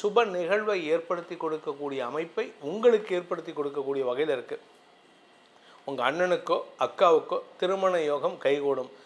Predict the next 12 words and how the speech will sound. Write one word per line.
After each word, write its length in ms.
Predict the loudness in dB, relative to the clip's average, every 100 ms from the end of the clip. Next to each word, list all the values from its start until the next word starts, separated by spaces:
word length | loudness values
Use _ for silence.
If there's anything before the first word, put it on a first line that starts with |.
| -20 -2
சப்போஸ் 360 | -2 6 8 8
அவங்களுக்கு 360 | 6 6 0
திருமணம் 440 | 0 2 4 4 6
ஆயிடுச்சு, 320 | 4 2 0
"சார், 180 | 2 2
எனக்கு 260 | 2 0
ஒரே 200 | 2 6
அக்கா 320 | 6 6 6 6
தான், 240 | 6 2 -2
அவங்களுக்கு 360 | -4 -2 -2 0
திருமணம் 360 | 0 2 2
ஆயிடுச்சுன்னா," 480 | 2 2 -2 -4 -4